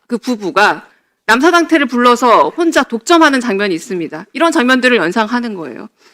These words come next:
왜 같이 누려야 될 문화유산을 혼자 독단적으로 독점하느냐라는 문제에 대해서 질문을 하고 있는데 그 문제에 대해서 모른다고 말할 수 없는 문체부의 이틀 사용 허가에 대한 일단 정확한 설명을 해주셔야 되고요.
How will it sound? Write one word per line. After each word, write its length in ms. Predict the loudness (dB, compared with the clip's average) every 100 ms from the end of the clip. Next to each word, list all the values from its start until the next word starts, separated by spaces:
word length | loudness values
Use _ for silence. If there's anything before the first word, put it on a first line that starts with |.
| _
왜 340 | 2 4 4 2
같이 300 | -2 0 0
누려야 340 | 2 4 6
될 220 | 6 4 4
문화유산을 920 | 2 2 2 0 -2 0 0 0 -6 _ _
혼자 540 | 2 4 4 2 0 -8 _
독단적으로 840 | -12 -2 0 2 2 2 0 -2 _ _ _
독점하느냐라는 1500 | -10 -2 0 2 2 2 2 0 -6 _ _ 2 4 4 2 0 -12 _
문제에 340 | -6 0 4 4
대해서 280 | 4 0
질문을 360 | -2 0 0 0
하고 220 | 0 0
있는데 540 | 0 0 0 2 0 -4 -14 -10
그 100 | 2
문제에 380 | 4 6 6 4
대해서 400 | 2 -2 0 0
모른다고 540 | 0 0 2 2 2
말할 220 | 2 2 0
수 160 | -2
없는 580 | -4 -4 -2 -2 -2 -6
문체부의 920 | -10 -6 -2 0 0 -2 0 0 0 -4 -10 -18
이틀 380 | -14 -8 -2 0
사용 260 | 2 2 2
허가에 300 | 2 2 2
대한 220 | 2 0
일단 280 | 0 -2 -4
정확한 480 | -2 0 0 0 -4
설명을 400 | 0 0 0 0
해주셔야 440 | -2 -2 0 -2
되고요. 560 | 0 -2 0 0 2